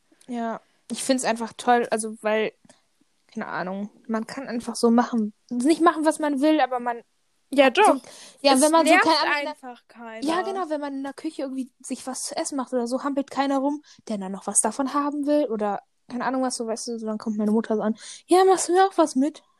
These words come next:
Speaker 1: Oh.
Speaker 2: Ja, oder ich hab zum Beispiel auch gar kein Problem damit, die Küche auszuräumen, wenn ich alleine bin, aber wenn
Speaker 1: Ja.
Speaker 2: Muttern da auch noch rumäumelt, dann will ich doch einfach schon wieder weg, weil dann nervt es mich.
Speaker 1: Ja, same.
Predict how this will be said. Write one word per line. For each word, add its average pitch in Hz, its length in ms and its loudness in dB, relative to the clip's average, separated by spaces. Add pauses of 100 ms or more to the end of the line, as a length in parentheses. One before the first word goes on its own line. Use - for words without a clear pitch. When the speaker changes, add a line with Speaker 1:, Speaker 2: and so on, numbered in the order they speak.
(260)
Speaker 1:
Oh. 202 340 -4
Speaker 2:
Ja, 262 260 2 (320)
oder 285 200 6
ich 302 140 -4
hab 339 180 2
zum 349 160 0
Beispiel 285 320 2
auch 262 120 -4
gar 269 140 2
kein 311 200 -6
Problem 269 340 -8
damit, 254 300 -8
die 233 100 -14
Küche 359 380 -4
auszuräumen, 254 540 -4
wenn 247 120 -6
ich - 140 -12
alleine 302 320 -2
bin, 269 200 -2 (280)
aber 240 260 2
wenn 277 100 4
Speaker 1:
Ja. - 180 2 (240)
Speaker 2:
Muttern 330 380 -2
da 254 160 -6
auch 349 140 -4
noch 339 240 -6
rumäumelt, 240 640 -8
dann 262 160 -8
will 277 80 -8
ich 285 120 -8
doch 240 100 -6
einfach 269 320 -4
schon 262 140 -12
wieder 226 220 -8
weg, - 300 -8
weil 240 240 -6
dann 240 180 -12
nervt - 300 -6
es - 160 -16
mich. 214 320 -16 (160)
Speaker 1:
Ja, 311 300 0
same. 349 400 -4